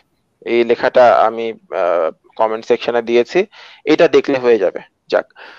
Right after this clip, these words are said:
তো যেটা, আহ, বললাম, সেটা হলো, ওই একজন comment করেছে, "পিয়াল দত্ত, লেজ কই ভাই?" আহ, আমি আপনার কমেন্টটা পড়ে খুবই মজা পেয়েছি।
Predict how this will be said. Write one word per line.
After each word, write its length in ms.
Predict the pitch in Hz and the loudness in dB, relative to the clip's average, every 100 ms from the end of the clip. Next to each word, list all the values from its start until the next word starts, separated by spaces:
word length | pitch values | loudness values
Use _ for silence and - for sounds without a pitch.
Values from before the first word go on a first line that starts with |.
| _ - | _ -2
তো 180 | 127 | 0
যেটা, 280 | 123 139 147 | 2 4 4
আহ, 760 | 135 120 113 - 65 62 92 107 | 6 4 2 0 -20 -8 -6 -2
বললাম, 460 | 123 135 165 175 _ _ _ | -2 2 0 0 _ _ _
সেটা 220 | - 147 147 | -2 0 2
হলো, 260 | 127 131 | 2 2
ওই 120 | 139 | 6
একজন 300 | 151 135 143 | 4 4 0
comment 320 | 139 139 143 143 | 2 2 2 2
করেছে, 280 | 139 - | 0 0
"পিয়াল 340 | 131 147 139 131 | -2 4 4 6
দত্ত, 280 | 127 - 120 | 2 2 -2
লেজ 380 | 117 135 - | 4 4 2
কই 220 | - 135 117 | -2 0 2
ভাই?" 300 | 120 131 175 _ - _ 117 | 0 0 -4 _ -20 _ 2
আহ, 260 | 120 104 | 6 6
আমি 200 | 143 156 | 4 2
আপনার 220 | 143 143 | 0 0
কমেন্টটা 360 | 135 131 143 147 | 0 0 2 0
পড়ে 200 | 143 143 | 0 -2
খুবই 260 | - 143 135 | -2 -6 -2
মজা 300 | 120 123 131 | -2 -2 0
পেয়েছি। 460 | 127 104 - 165 | 2 0 -4 -8